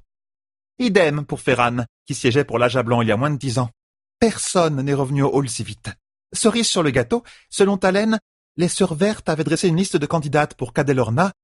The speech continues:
leur capitaine général, en choisisse une. Mais elle a nommé Rina, sans respecter le protocole. D'extrême justesse,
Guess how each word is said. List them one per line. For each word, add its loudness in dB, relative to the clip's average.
leur -4
capitaine -2
général, 0
en -6
choisisse -2
une. -2
Mais 0
elle 4
a 4
nommé 2
Rina, 2
sans -2
respecter 0
le 2
protocole. -6
D'extrême 0
justesse, -4